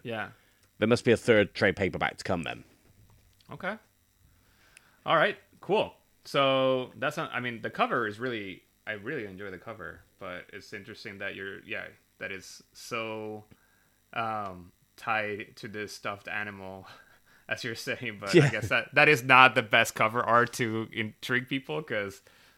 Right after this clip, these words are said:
Speaker 1: the cover is just, like, you know, very, I mean, very action. Is that Boba Fett?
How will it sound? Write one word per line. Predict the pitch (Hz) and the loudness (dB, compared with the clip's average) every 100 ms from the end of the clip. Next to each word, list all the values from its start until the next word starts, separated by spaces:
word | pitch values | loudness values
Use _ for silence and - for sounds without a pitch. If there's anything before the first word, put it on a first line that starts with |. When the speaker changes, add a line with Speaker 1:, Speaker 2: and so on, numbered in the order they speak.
| - | -12
Speaker 1:
the | 107 | -12
cover | - 110 107 101 | -8 -8 -6 -6
is | 95 | -8
just, | 101 104 | -10 -8
like, | 90 92 - _ _ | -6 -6 -10 _ _
you | 92 92 | -14 -12
know, | |
very, | 87 90 92 110 _ _ _ _ _ _ - | -8 -6 -8 -10 _ _ _ _ _ _ -20
I | |
mean, | 98 90 - _ _ _ 190 | -18 -18 -20 _ _ _ -14
very | 104 95 | -10 -8
action. | 95 90 - - | -6 -6 -10 -18
Is | 104 | -10
that | 120 127 - | -10 -10 -12
Boba | 113 135 | -12 -12
Fett? | 135 151 156 | -12 -12 -12